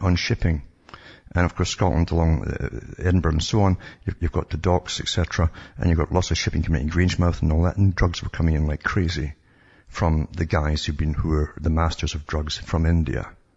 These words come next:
who were then residing in Scotland. So it was all planned long, long in advance. And the authorities obviously knew about it, but they weren't stopping it at all. Anyway,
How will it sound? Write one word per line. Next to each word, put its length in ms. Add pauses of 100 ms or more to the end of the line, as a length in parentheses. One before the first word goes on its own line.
(100)
who 120
were 140 (100)
then 260
residing 420
in 100
Scotland. 560 (1080)
So 100
it 40
was 80
all 120
planned 400
long, 440
long 180
in 60
advance. 580 (580)
And 340
the 400
authorities 400
obviously 260
knew 140
about 360
it, 100
but 60
they 120
weren't 160
stopping 360
it 60
at 180
all. 180 (1400)
Anyway, 280